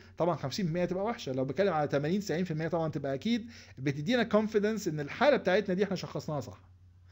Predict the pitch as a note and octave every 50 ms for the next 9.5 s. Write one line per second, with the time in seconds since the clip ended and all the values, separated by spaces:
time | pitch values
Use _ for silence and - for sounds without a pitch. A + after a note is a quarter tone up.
0 | - - - - - - - C3 C3 D#3+ G#3 G#3+ G3 G3 F#3 F#3+ F3+ - - -
1 | - - D#3+ D#3 D3 D3+ E3+ G3+ G#3 A3+ A3+ G#3 F3 - G#3 F3+ F3 F3+ F3 -
2 | D#3 C#3+ E3 F#3 F3+ F#3 E3 D3 C3 C3 C#3+ D3 D3 - - - - - - -
3 | G#3+ B3 G#3+ F#3 F3+ D3+ - - - E3+ D#3+ G3 A3 A3 G3 E3+ D#3+ D#3+ D3+ D3+
4 | D3 D3 D3 D3 D3 C#3+ - - G#3 A3 G#3 F3 D3 D#3+ D3+ - - F#3+ G#3 B3+
5 | C4 B3+ B3 B3 G#3+ F#3+ B3 G#3+ G3+ G#3+ F#3 E3+ - G#3 G3+ F#3+ D#3+ D#3 E3+ G#3
6 | A#3+ G#3+ F#3+ F3 D#3+ - - - G#3+ A#3 A#3+ A3+ A#3 - - - - - - -
7 | - - - - D3+ C#3 D3+ D3 - A3+ A#3 A#3+ F#3+ - G3+ G#3+ G#3 G3+ G#3 G3
8 | F3+ E3+ D#3 C#3+ D3 D3+ F3+ F3+ D#3 - - C3+ C#3 B2+ B2 A#2 A2+ A2 A2 A2
9 | - C3 C3 D3+ F3 F#3+ G3+ G#3+ A3+